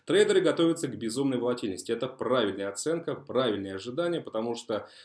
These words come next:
э, никак иначе быть не может. Такое событие, э, по определению просто аксиомно должно провоцировать, э,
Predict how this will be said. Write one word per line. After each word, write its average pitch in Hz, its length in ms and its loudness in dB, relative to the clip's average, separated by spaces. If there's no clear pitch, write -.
э, 104 100 -10
никак 127 360 0
иначе 131 360 0
быть 123 280 -6
не 127 100 4
может. 120 380 0
Такое 135 240 0
событие, 139 800 0
э, 110 260 -8
по 147 120 4
определению 143 680 0
просто - 280 -6
аксиомно 123 600 0
должно 98 300 -6
провоцировать, 131 760 -2
э, 110 120 -4